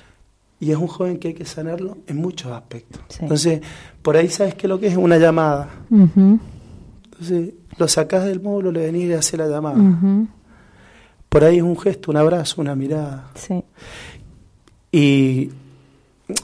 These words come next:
Speaker 1: a mí me, me hacen la ca-, el, que soy el representante de Dios.
Speaker 2: Mm.
Speaker 1: Digo,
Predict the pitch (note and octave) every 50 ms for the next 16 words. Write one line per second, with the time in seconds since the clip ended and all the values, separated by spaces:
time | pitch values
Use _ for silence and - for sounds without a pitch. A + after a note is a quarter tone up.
0 | - - - - - - B2+ A#2 C3+ D3 D3+ D#3 D#3+ D#3 D3+ D3+ D3 - - C3
1 | C3 B2+ - - D3+ C#3+ C#3 C#3 C#3+ C#3+ C#3 - C3+ B2+ B2 A#2+ A#2 A2+ A2+ A#2
2 | - - _ - - B2 A#2 A2 A2 - - C#3+ D3 C#3 C#3+ C3+ - - - -
3 | C3 B2+ C3+ C#3 C#3 C3+ C#3 C#3 C#3+ D#3 D3+ - B2+ C3+ B2+ B2